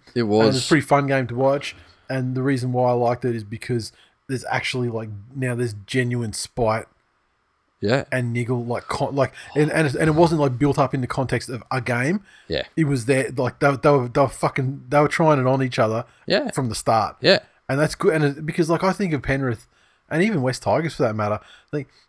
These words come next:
Speaker 2: there's no real proper, like, legit, like,
Speaker 1: Well,
Speaker 2: hateful,
Speaker 1: exactly.
Speaker 2: hateful
Speaker 1: It's,
Speaker 2: shit.
Speaker 1: it's 'cause Penrith have always just been those good knockaround blokes, and West Tigers have just been perennial fucking losers that aren't a threat to anyone.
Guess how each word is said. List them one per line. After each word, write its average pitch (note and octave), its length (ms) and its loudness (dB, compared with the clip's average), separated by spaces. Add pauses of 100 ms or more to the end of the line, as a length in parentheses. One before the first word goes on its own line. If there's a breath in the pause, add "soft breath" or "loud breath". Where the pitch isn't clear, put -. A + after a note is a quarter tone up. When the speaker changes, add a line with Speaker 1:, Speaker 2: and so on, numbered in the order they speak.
Speaker 2:
there's C#3 140 -12
no G3+ 140 0
real C3 500 2
proper, B2+ 500 2 (1000)
like, A#2+ 360 -10
legit, B2 520 -8
like, A2+ 180 -6
Speaker 1:
Well, B2+ 100 -2
Speaker 2:
hateful, B2+ 520 -2 (100)
Speaker 1:
exactly. C3+ 380 4
Speaker 2:
hateful - 0 -
Speaker 1:
It's, A2 100 -2
Speaker 2:
shit. B2 260 0
Speaker 1:
it's C3 140 0
'cause A#2+ 180 -2
Penrith D3 380 0
have F#2+ 120 -4
always F#2+ 320 4
just - 320 2
been F#2+ 160 -2
those F#2 240 0
good G#2+ 320 0
knockaround F2+ 540 -4
blokes, - 500 -4 (420 soft breath)
and G#2 220 -4
West A2 240 2
Tigers F#2+ 360 -2
have F2 100 -6
just F2+ 180 -10
been F2 160 -6
perennial G2 380 -2
fucking - 480 -4
losers F2+ 680 -4
that F#2 120 -8
aren't F2+ 160 -6
a E2+ 40 -8
threat - 320 -8
to F#2 140 -8
anyone. G#2 420 -6